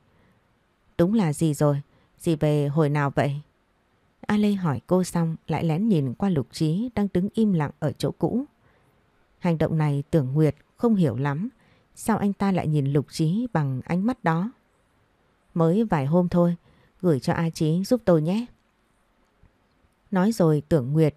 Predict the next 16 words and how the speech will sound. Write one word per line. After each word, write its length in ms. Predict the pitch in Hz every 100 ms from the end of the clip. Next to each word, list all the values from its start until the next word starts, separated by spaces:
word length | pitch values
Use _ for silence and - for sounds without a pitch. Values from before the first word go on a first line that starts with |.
| -
đưa 120 | 226
chiếc 280 | 220 269 -
ví 220 | 165 202
cho 120 | -
A 160 | 180 170
Lê 320 | 170 170 165 160 _ _ _
rồi 340 | - 156 147 135 -
quay 160 | 208
lưng 180 | 202 196
rời 280 | 175 143 110
đi. 240 | 156 160 156 - _ _ _ _ _ _ _ _ -
Cô 120 | 226
là 160 | 180
người 320 | 143 147 143 139
khi 240 | - 233
hiếu 260 | 190 185